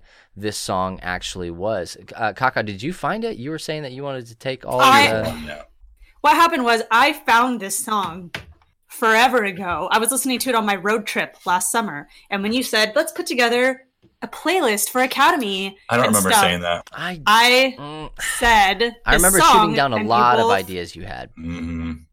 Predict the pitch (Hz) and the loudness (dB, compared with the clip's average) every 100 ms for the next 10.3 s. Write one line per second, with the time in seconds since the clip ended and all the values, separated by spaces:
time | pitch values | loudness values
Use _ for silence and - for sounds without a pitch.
0 | _ _ 226 233 226 180 185 208 214 240 | _ _ -2 0 2 2 2 2 2 2
1 | 233 220 220 202 185 175 160 180 185 196 | 0 -2 -4 -4 -6 -6 -6 -6 -4 -2
2 | 208 190 180 - 185 - 170 180 185 185 | 0 -2 -4 -4 -4 -4 -4 -2 -4 -4
3 | 170 170 165 165 180 190 214 117 - 120 | -6 -8 -10 -8 -8 -4 -2 0 4 4
4 | 95 90 87 90 92 85 87 85 95 95 | 6 4 2 -2 -2 -2 -2 -4 -4 -2
5 | 95 95 95 107 92 76 76 69 - - | 0 0 0 -2 -6 -8 -10 -12 -16 -6
6 | 190 - 185 - 175 _ - _ - - | -6 -4 -8 -6 -8 _ -14 _ -18 -14
7 | - 269 269 269 - - _ _ 240 233 | 0 6 6 6 2 -8 _ _ 0 0
8 | 208 185 240 254 247 220 208 202 180 196 | 0 -2 -2 0 2 2 2 0 -2 -4
9 | 220 - 220 226 185 156 156 - - 240 | -4 2 2 2 -4 -8 -8 -12 -2 4
10 | 339 269 240 | 6 6 6